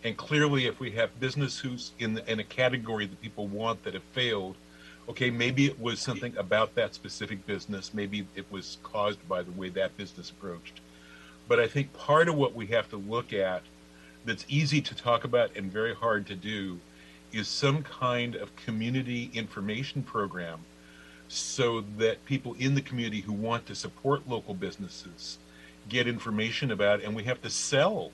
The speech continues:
the idea to the community of supporting local businesses, 'cause if people have gotten out of the habit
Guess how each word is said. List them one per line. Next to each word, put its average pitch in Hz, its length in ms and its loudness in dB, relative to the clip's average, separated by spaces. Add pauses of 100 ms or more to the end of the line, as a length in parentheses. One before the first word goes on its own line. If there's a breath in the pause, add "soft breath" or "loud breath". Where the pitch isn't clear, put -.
the 107 140 0
idea 95 540 0 (560 loud breath)
to 127 100 -2
the 104 100 -4
community 98 560 -2 (140)
of 123 160 8
supporting 107 580 -4
local 104 240 -2
businesses, 110 540 -4
'cause 95 180 -8
if 107 120 -10
people 139 260 -4
have 107 160 -4
gotten 113 320 2 (140)
out 135 320 2
of 104 140 -4
the 104 180 -4
habit 120 340 -4